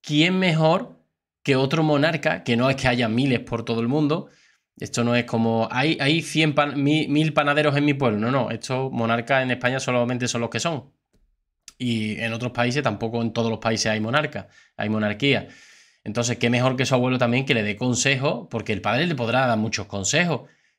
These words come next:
pero al final el padre tiene una visión y a lo mejor el abuelo tiene otra.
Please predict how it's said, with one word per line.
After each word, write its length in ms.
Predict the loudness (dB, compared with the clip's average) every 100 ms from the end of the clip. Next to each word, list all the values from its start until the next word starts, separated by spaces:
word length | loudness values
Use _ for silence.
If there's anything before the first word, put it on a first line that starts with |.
| _
pero 160 | 0 0
al 60 |
final 300 | 0 0 2
el 100 | 2
padre 300 | 2 2 2
tiene 200 | 0 0
una 160 | 2 2
visión 560 | 2 2 2 2 0 -4
y 80 | -4
a 60 |
lo 60 | -2
mejor 300 | -2 0 2
el 100 | 2
abuelo 360 | 2 2 0 0
tiene 260 | 0 0
otra. 520 | -2 0 0 -2 -6